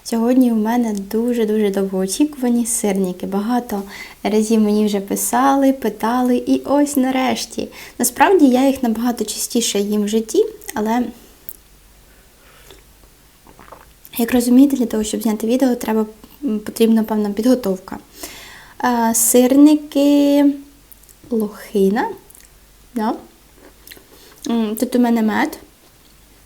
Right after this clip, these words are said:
білий йогурт, м, виноград,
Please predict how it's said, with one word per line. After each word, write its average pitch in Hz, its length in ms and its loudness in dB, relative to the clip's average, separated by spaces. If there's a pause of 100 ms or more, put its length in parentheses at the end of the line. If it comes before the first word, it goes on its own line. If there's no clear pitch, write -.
(640)
білий 233 300 4
йогурт, 196 500 0 (600)
м, 254 240 0
виноград, 269 680 0